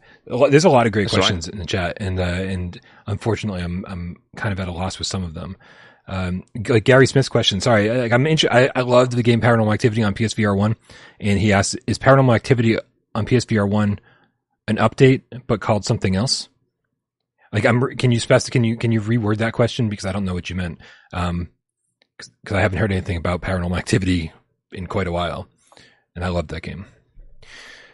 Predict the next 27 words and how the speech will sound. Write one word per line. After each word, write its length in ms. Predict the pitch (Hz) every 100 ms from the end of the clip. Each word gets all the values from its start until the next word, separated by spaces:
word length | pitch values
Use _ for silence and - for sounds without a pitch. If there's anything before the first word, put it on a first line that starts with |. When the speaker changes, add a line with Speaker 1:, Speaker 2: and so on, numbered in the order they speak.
| _ _ _ _ -
Speaker 1:
Uh, 460 | 113 117 120 117 - _
okay, 180 | 139 180
so, 340 | 160 151 143 135 135
so 140 | 139
are 80 | 131
we 140 | 147
in 60 | 139
agreement, 360 | 127 139 147
Miles, 280 | 151 143 143
then, 260 | - 135 127
that 180 | 104 -
the, 260 | 101 101
uh, 180 | 98 95
that 100 | 92
the 120 | 98
answer 200 | 104 -
to 60 | 107
Primal 280 | - 113 98
Sage's 300 | 113 98 -
first 240 | 110 98
question 500 | - 107 - 113 117 -
is 420 | 98 92 85 - _
that 240 | - 101 - _ _ - 104 _ -
Resident 380 | 117 107 113 117
Evil 240 | 101 104
four 340 | - 117 104
Remake 440 | 95 98 117 135